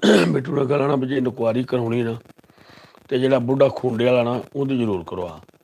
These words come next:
ਉਹਦੀ ਨਕੁਆਰੀ ਇਕੱਲੇ ਦੀ ਕਰਾ ਦੀ, ਹੋਰ ਦੂਜਿਆਂ ਤਾਂ ਚਲੋ ਪਤਾ ਹੀ ਜੋ ਵੀ ਕੁਛ ਹੈਗਾ ਕੋਲ ਉਹਨਾਂ ਦੇ। ਬਾਕੀ ਇੱਕ ਗੱਲ ਹੈ ਵੀ ਅੱਜ ਇਹ ਗੱਲ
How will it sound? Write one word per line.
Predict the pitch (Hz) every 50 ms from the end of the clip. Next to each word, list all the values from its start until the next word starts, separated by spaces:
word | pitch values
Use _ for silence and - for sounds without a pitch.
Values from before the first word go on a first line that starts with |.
| _ _ - - - _ _ - - _ - - _ _ - - - _ _ - - -
ਉਹਦੀ | - 135 143 156 151
ਨਕੁਆਰੀ | 151 135 143 139 135 139
ਇਕੱਲੇ | 131 - 139 127 135 147
ਦੀ | 151 147
ਕਰਾ | 120 131 123 113 110
ਦੀ, | 107 127 139 143 _ _ _ - - - - - _ - -
ਹੋਰ | 135 127
ਦੂਜਿਆਂ | 117 113 123 120 113 139 143 143 139
ਤਾਂ | 123 139
ਚਲੋ | 127 127 127 131
ਪਤਾ | 113 - 127 117 117
ਹੀ | 131 131 127
ਜੋ | 113 113 117
ਵੀ | 117 117 117
ਕੁਛ | 127 123 104 -
ਹੈਗਾ | 120 107 104 98
ਕੋਲ | 101 113 113 107 107
ਉਹਨਾਂ | 107 104 101 98
ਦੇ। | 95 92 - _ _ _ _ - _ - - - - - - - - - - - - - - _ _ - - _ _ _ _ _ _ _ -
ਬਾਕੀ | 120 127 123 - - 139 139 143 135 - _ _ _ _ _ _ _ _ _ _ _ _ _ 480 _ _ - - - - - - - - - - - -
ਇੱਕ | 139 135 - 135
ਗੱਲ | 139 147 143 143 127
ਹੈ | 117 117 127 143 - _ _ _ _ _ _ _ _ _ _ _ _ _ _ _ _ _ _ _ _ _ _ _ _ _ _ _ _ _ _ _ _ _ _ _ _ _ _ _ _ _ _ _ _ _ _ _ _ _ _ _ _ _ _ _ _ _ - 143
ਵੀ | 143 147 143 147 156 151 - 135 139 143
ਅੱਜ | 147 131 123 127 151 156 151 147 143 139 139 139 - -
ਇਹ | 143 147 151 151 156 151 -
ਗੱਲ | - 139 139 131 127